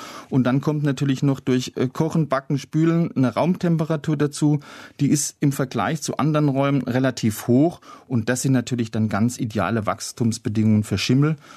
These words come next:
Und das natürlich ausgerechnet in einem Raum, in dem wir eben nicht mit Schimmelpilzen in Berührung kommen wollen,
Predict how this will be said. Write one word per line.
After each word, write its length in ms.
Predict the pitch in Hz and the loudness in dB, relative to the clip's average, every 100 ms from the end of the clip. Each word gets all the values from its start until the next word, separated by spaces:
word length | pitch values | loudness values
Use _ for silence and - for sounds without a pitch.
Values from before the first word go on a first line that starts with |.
| - - | -20 -4
Und 200 | 120 120 | -2 0
das 120 | 139 | 0
natürlich 440 | 139 135 131 127 | 0 0 -2 0
ausgerechnet 600 | - 139 - 131 131 139 - | -2 -2 -2 -2 0 0 2
in 100 | 120 | 4
einem 140 | 113 | 4
Raum, 280 | 107 104 135 | 2 2 2
in 100 | 127 | 2
dem 180 | 123 127 | 2 2
wir 100 | 127 | 2
eben 280 | 127 120 110 | 2 4 4
nicht 380 | 143 151 - - | 4 2 -8 -4
mit 180 | 117 110 | -4 0
Schimmelpilzen 580 | 117 110 110 113 110 123 | 2 2 2 -2 0 0
in 160 | 117 | 2
Berührung 460 | 110 110 127 123 123 | 2 2 2 4 2
kommen 280 | 135 131 123 | 2 2 4
wollen, 280 | 127 131 | 2 0